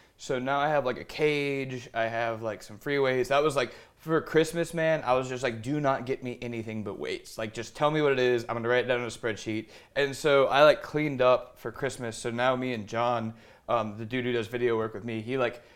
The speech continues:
we work out, like, three or four times a week at, like, seven A M and just go hit the weights. So yeah, it's been fun.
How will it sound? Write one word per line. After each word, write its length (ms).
we 100
work 240
out, 220
like, 180
three 260
or 40
four 160
times 220
a 20
week 160
at, 80
like, 140
seven 280
A 160
M 280
and 120
just 220
go 160
hit 120
the 80
weights. 260
So 100
yeah, 120
it's 100
been 140
fun. 260